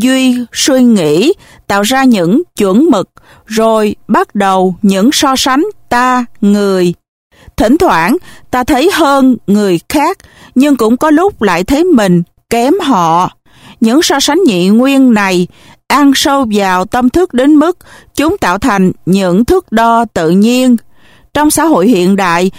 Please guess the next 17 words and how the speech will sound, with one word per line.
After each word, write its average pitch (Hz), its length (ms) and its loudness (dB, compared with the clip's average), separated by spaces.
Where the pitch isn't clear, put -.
chúng 339 200 -2
ta 302 160 -2
thường 196 360 0
định 196 300 2
nghĩa 180 440 2
hạnh 214 260 -2
phúc, 349 300 0
thành 196 280 0
công 262 380 2
bằng 196 340 0
thước 349 220 -2
đo 233 340 0
đơn 233 320 0
điệu 180 400 0
của 208 160 -2
ham 254 300 2
muốn, 262 360 0